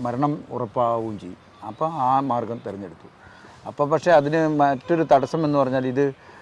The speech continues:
ഉം, ഏ, കൊടുക്കുമ്പോൾ ഇതിൻ്റെ ടേസ്റ്റ്,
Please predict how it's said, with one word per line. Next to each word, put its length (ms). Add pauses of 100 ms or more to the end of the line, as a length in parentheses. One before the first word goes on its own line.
(240)
ഉം, 400
ഏ, 60 (840)
കൊടുക്കുമ്പോൾ 460
ഇതിൻ്റെ 640 (120)
ടേസ്റ്റ്, 380